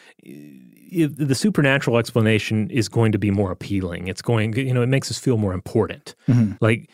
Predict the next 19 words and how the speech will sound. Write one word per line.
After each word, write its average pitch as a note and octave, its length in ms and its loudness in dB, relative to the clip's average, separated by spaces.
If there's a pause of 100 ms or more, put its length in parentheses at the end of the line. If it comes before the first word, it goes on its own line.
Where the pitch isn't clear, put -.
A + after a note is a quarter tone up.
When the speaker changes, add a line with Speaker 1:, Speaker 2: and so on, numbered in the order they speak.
Speaker 1:
you, C#3+ 160 2
you D3+ 240 0
wanna F3 240 4
feel B2 380 2
like A#2 280 0
you're A2+ 160 4
in A2 140 0
a G#2 180 0
Alan A2 400 2
Robbe-Grillet F#2+ 560 2
novel F2+ 460 -6
and F2+ 80 -8
you F2+ 80 -4
saw G2+ 240 -4
your F2 140 -6
mysterious F2+ 520 -6
double F2 420 -4
and E2+ 100 -12
it, - 80 -12